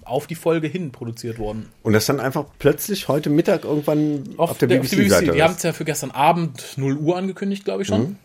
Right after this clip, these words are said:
Speaker 1: Oder für heute Abend, man wusste es nicht. Es hieß, es erscheint heute null Uhr.
Speaker 2: Mhm,
Speaker 1: Da weiß
Speaker 2: okay.
Speaker 1: man halt jetzt nicht so genau, ne?
Speaker 2: Und da haben sie genau die Mitte genommen
Speaker 1: Genau.
Speaker 2: wahrscheinlich.
Speaker 1: Und das war dann heute online. Hat sich, glaub ich, in Windeseile dann verbreitet und ist tatsächlich hinführend zum Special.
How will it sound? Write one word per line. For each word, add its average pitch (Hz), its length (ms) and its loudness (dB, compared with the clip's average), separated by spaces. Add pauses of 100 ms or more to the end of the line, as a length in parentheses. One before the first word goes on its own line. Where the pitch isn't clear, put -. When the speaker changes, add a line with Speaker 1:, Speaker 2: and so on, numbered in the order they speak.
(640)
Speaker 1:
Oder 147 160 2
für 127 120 -6
heute 147 240 0
Abend, 175 140 2
man 143 100 -2
wusste 196 220 -4
es 117 80 -6
nicht. 117 140 -6
Es 123 160 -6
hieß, 165 360 -4 (320)
es - 80 -10
erscheint 156 320 0
heute 170 240 6
null 170 160 6
Uhr. 127 300 0
Speaker 2:
Mhm, 107 240 4
Speaker 1:
Da - 80 -2
weiß 95 80 0
Speaker 2:
okay. 107 120 6
Speaker 1:
man 113 100 4
halt 139 140 0
jetzt 143 140 -8
nicht 147 140 -6
so 156 80 -4
genau, 139 400 4 (420)
ne? 196 100 4
Speaker 2:
Und - 300 -8
da 98 60 4
haben 98 100 4
sie 107 80 0
genau 110 200 6
die 117 60 2
Mitte 110 220 0
genommen 78 320 -4
Speaker 1:
Genau. 180 200 4
Speaker 2:
wahrscheinlich. 110 260 -8
Speaker 1:
Und 156 560 -4
das 151 300 -4
war 180 100 -4
dann 202 160 -4
heute 214 200 -10
online. 113 260 -10
Hat 123 100 -10
sich, - 100 -14
glaub 127 140 -4
ich, 120 80 -10
in 120 60 -6
Windeseile 135 340 -6
dann 120 120 -6
verbreitet 113 520 -6
und 151 60 -8
ist 135 120 -6
tatsächlich 139 640 -4
hinführend 196 760 -2
zum 160 140 -8
Special. 151 440 -6